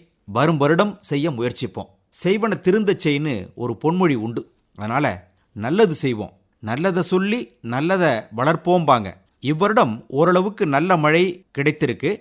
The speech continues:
இதை கொண்டு விவசாய தொழில் நல்லபடியா நடைபெறும். நிறைய மரக்கன்றுகளை நட்டு மரமாக்குவோம். விவசாயம், பயிர் சாகுபடி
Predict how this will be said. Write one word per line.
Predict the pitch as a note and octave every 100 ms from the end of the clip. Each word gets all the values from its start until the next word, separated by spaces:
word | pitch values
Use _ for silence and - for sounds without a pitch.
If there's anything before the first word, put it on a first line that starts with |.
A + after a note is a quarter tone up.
| _ _
இதை | A#2 D3 E3
கொண்டு | F#3+ A3 E3+
விவசாய | D#3 F#3 G#3+ F#3
தொழில் | D#3+ E3 A3+ C3+
நல்லபடியா | C3 E3 D3+ D3+ G3 G#3+
நடைபெறும். | A#2+ B2 D3 B2+ G#2 - _ _
நிறைய | A2 D3 G#3 G#3+
மரக்கன்றுகளை | C3 G3 F#3 G#3+ F#3+ F3 D#3+
நட்டு | D3 D3 A3
மரமாக்குவோம். | A#2 B2 F#3 D3 - G#2 F#2 - _ -
விவசாயம், | A2 D#3+ F#3 G3 E3+ F#3+ G3
பயிர் | C#3+ F3 G#3
சாகுபடி | G3+ F3+ D#3+ D#3+ F3